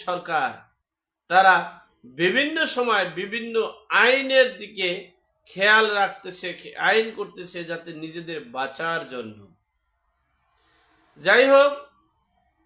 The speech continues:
আজকের পত্রিকায় একটা শিরোনাম আসছে, সে শিরোনামটা হলো গুমের সাজা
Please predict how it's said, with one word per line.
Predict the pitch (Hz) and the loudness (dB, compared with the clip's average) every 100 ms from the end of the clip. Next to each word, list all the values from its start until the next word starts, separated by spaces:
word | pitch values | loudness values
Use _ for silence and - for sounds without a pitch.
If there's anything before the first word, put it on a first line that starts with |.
| _ | _
আজকের | - 220 220 - 240 240 220 226 - - - | 4 4 4 0 2 2 2 -2 -18 -20 -6
পত্রিকায় | 214 220 233 208 180 151 151 - - _ _ _ _ _ | -6 -4 -12 -4 -2 0 -2 -8 -18 _ _ _ _ _
একটা | 165 180 214 196 196 - - _ - | -4 -4 2 4 4 -2 -18 _ -12
শিরোনাম | - 233 247 262 262 277 262 190 | -8 -4 2 4 6 6 4 -2
আসছে, | - - 165 208 - - | -2 -4 -4 -6 -10 -16
সে | - 196 | -10 -8
শিরোনামটা | - 208 220 233 240 247 226 | -8 -4 -2 -2 -6 -6 -4
হলো | 196 190 143 156 - _ _ _ _ 143 135 | -4 -4 -4 -6 -14 _ _ _ _ _ -14
গুমের | 170 240 262 285 285 - | -6 -2 4 4 4 0
সাজা | 214 214 208 | 0 4 4